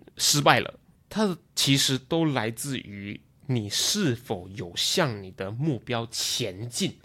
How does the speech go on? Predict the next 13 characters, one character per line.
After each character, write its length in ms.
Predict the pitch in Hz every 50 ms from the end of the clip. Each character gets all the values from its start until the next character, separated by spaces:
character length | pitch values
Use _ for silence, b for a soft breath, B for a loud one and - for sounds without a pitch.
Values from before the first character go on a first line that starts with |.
| - - _
哎， 140 | 139 143
这 120 | 127 156 175
边 100 | 180 165
highlight 280 | - 160 160 170 156
一 40 | 123
下， 160 | 120 143 110
前 600 | - - - - - - - 123 107 101 101 113 120
进， 260 | - - 170 131 - - 127 -
而 120 | 127 127 127
不 140 | 127 - 127
是 160 | 120 - 160 143 - - _
达 360 | _ - 101 95 92 95 107 123
成。 360 | - - - - - 101